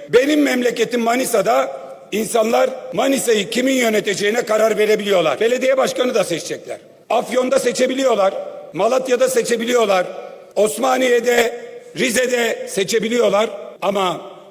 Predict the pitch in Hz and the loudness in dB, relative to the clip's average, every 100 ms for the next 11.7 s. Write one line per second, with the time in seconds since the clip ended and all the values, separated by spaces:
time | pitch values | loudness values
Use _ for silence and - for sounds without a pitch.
0 | - 196 269 302 262 196 180 180 165 151 | -10 -2 2 2 0 0 0 0 -2 -8
1 | - - 143 139 143 226 - - 190 277 | -12 -8 -8 -2 0 0 -2 -4 -2 -2
2 | 262 277 247 196 196 - 175 - 147 135 | 0 2 2 0 -2 -4 -8 -4 -4 -2
3 | 156 220 - - - - - 247 311 285 | -2 -2 -4 -16 -20 -18 -8 -2 -2 -2
4 | - 202 190 160 - 160 160 156 156 220 | 0 0 0 -4 -6 -6 -4 -2 -2 0
5 | 262 - - - - - - - - 262 | 0 -4 -12 -16 -20 -20 -20 -14 -4 -2
6 | 254 - - - 196 208 - 226 254 185 | -2 -6 -12 -6 -4 -2 0 0 0 0
7 | 240 262 - - - 180 - 220 180 220 | 2 2 -2 -10 -8 -6 -6 -2 2 2
8 | 196 190 - 190 190 185 131 135 131 - | 2 0 -2 0 2 0 -2 -10 -14 -18
9 | - - - 294 285 311 277 214 175 - | -20 -14 -2 -2 0 0 0 -2 -4 -10
10 | - - - 262 277 285 269 262 240 269 | -16 -16 -4 0 0 2 2 2 2 0
11 | 269 240 240 277 254 240 196 | 0 0 0 -2 -2 -2 -2